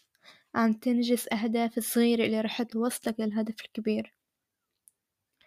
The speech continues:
عزيزي المستمع، تحلى بالشجاعة لتجاوب،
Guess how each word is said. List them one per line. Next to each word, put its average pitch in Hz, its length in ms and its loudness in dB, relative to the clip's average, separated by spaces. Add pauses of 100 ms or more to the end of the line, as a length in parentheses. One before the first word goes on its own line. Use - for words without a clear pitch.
(1200)
عزيزي 226 600 2
المستمع، 226 680 0 (1080)
تحلى 254 400 2
بالشجاعة 220 760 0 (1120)
لتجاوب، 214 680 2